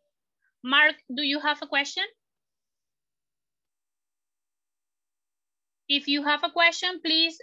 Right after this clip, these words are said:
uh, go to the chat and just write it down, or through the Q and A icon and write down your question, okay? So I can see it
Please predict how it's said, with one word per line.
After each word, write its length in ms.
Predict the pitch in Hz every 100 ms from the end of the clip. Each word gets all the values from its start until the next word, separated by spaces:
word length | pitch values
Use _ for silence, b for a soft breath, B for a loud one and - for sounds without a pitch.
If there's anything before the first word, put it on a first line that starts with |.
| 302
uh, 140 | 285 254
go 220 | 277 277
to 80 | 311
the 140 | 330 330
chat 380 | - 330 294 330 _ 285
and 180 | 269
just 240 | 262 269 269
write 220 | 285 277
it 120 | 285 269
down, 320 | 262 254 339 _ _ _ _ _ -
or 360 | 269 277 294 311 -
through 140 | 302 277
the 120 | 269
Q 260 | - 311 339
and 160 | 349
A 300 | 320 302 330 -
icon 420 | 285 247 - 330 403 _ 277
and 440 | 269 262 262 262 269
write 240 | 262 269 277
down 240 | 285 285
your 160 | 285 285
question, 440 | 302 277 - 208
okay? 320 | 202 320 381
So 160 | - 269
I 120 | 233
can 220 | 233 226
see 280 | 226 247 202
it 100 | -